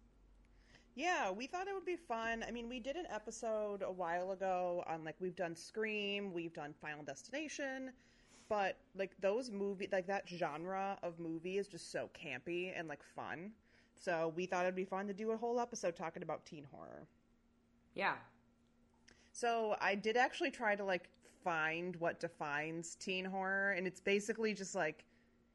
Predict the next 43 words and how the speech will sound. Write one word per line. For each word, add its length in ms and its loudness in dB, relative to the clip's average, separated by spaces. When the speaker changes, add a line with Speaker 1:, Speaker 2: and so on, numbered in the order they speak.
Speaker 1:
the 100 4
only 80 8
thing 100 6
I 100 6
could 140 0
find 320 2
is 80 -2
that 80 -2
it 100 -2
involves 360 -2
high 140 -4
schoolers 540 -4
or 120 -8
college 320 -8
students. 640 -12
That's 200 0
the 100 2
only 160 -2
thing 180 -6
I 80 -2
could 180 -6
really 180 -6
find. 440 -12
Um, 480 -4
Speaker 2:
Yeah, 500 8
I 100 4
think 340 -2
part 260 6
of 100 0
it 160 0
is 360 6
they 100 4
follow 540 4
a 40 0
specific, 560 0
or 140 4
not 260 4
any, 140 -4
they 120 2
don't 180 4
anymore, 500 0
but, 160 -2
like, 160 -4